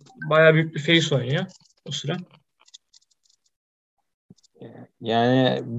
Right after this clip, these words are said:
Speaker 2: aslında böyle daha iyi diye düşünüyorum. Çünkü daha az karikatür, daha ciddi, e, Ric Flair'in bu hali. Ama daha sonra değiştiriyor herhalde. İşte profesyonel güreşin değişmesiyle o da kendi karakterini
Speaker 1: İşte
Speaker 2: değiştiriyor.
Speaker 1: Four Horsemen'a daha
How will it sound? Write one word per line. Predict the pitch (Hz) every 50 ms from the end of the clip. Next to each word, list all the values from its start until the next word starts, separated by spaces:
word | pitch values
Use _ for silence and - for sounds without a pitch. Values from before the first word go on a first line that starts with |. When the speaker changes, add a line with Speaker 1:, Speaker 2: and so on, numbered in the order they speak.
| 120 113
Speaker 2:
aslında | 113 113 113 - 147 139
böyle | 139 139 139 135
daha | 143 139 139
iyi | 127 117 110
diye | 113 110 110
düşünüyorum. | - - 131 120
Çünkü | - 131 123 - - 139 139 135 - - - _ _ _ _ _ -
daha | - 127
az | 131 131 - -
karikatür, | - 120 107 - 110 98 - 110 117 - - - - _ -
daha | 113 113 117 120 117 117
ciddi, | 113 113 - _ - 104 98 104 113 123 - _ _ _ _ _ _ _ _ _ _ _ _ _ _ _ _ _ -
e, | 117 104 104 98 98 101 98 110 - - - - 87 90
Ric | 92 104 101 98 -
Flair'in | - 107 98 101 98 101 104 98 101
bu | 110 107
hali. | 107 104 104 107 113 147 156 -
Ama | - - 135 135 131
daha | 139 139 139
sonra | 135 147 147 151 143
değiştiriyor | 139 139 139 - 135 127 117
herhalde. | 104 101 98 104
İşte | 95 - - -
profesyonel | - 113 110 107 - 117 113
güreşin | 107 104 - 117
değişmesiyle | 110 110 110 - 107 101 - 113 110
o | 110
da | 107 -
kendi | - 110 107 107
karakterini | - - 107 101 - - 117 123 120 117
Speaker 1:
İşte | 117 - - 147
Speaker 2:
değiştiriyor. | 127 120
Speaker 1:
Four | 117 160 160 160 160
Horsemen'a | 143 170 170 165 170 165 165 165 165 156
daha | 156 156 156 160 165 175 -